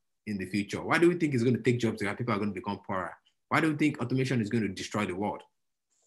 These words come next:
And, and I can explain why people think that way. It, it's also simple. The reality is scientific advancement is neither for good or for bad,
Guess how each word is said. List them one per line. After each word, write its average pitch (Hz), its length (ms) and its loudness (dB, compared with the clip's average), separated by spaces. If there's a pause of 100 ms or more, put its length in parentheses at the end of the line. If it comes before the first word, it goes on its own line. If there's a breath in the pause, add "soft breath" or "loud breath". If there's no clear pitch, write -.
(480)
And, 165 220 2
and 165 140 4
I 165 80 4
can 175 160 4
explain 185 420 4
why 160 200 8
people 147 360 -2
think 131 240 0 (360 soft breath)
that 107 280 2
way. 95 140 0
It, 135 300 4
it's 151 120 2
also 160 200 2
simple. 117 560 -2 (440 soft breath)
The 127 100 -4
reality 180 480 8
is - 260 -2 (100)
scientific 180 580 2
advancement 123 760 2
is 117 180 -2
neither 143 260 8
for 98 260 -2
good 120 300 4
or 92 120 -4
for 90 180 -8
bad, 92 260 2